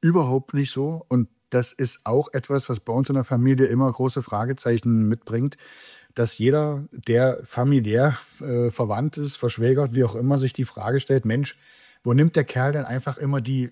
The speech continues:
Energie, die Ideen und diese Lebenslust her?“ Niemand in der Familie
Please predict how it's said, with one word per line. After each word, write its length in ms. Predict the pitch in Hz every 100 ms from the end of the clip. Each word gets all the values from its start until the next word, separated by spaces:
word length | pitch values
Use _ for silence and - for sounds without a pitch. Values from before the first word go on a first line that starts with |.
| _
Energie, 680 | 135 135 131 127 170 185 160 _ _ _ -
die 360 | 131 127 120 113 _
Ideen 640 | 147 110 131 151 185 180 156
und 400 | 139 135 - -
diese 240 | 117 127
Lebenslust 640 | 117 156 185 165 151 -
her?“ 340 | 120 139 156 156 - - _ _ _ -
Niemand 460 | 113 160 175 170 165
in 80 |
der 80 | 143
Familie 680 | - 127 127 143 143 143